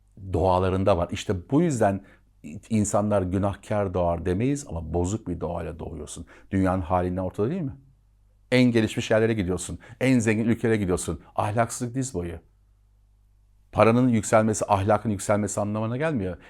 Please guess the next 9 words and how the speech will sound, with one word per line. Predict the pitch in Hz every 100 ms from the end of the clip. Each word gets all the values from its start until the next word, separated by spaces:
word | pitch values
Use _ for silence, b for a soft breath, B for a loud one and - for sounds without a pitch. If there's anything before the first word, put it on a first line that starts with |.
| B
İçsel | 120 - - 135 117
doğruluğun | 107 107 -
anlamına | 98 104 110
gelmiyor. | 127 113 -
O | 175
yüzden | 175 107 -
uzatmayayım. | 123 151 151 95 87 B B
Hepimiz | - 160 107 87 76 -
günahkarız. | 85 85 85 - 110 110 -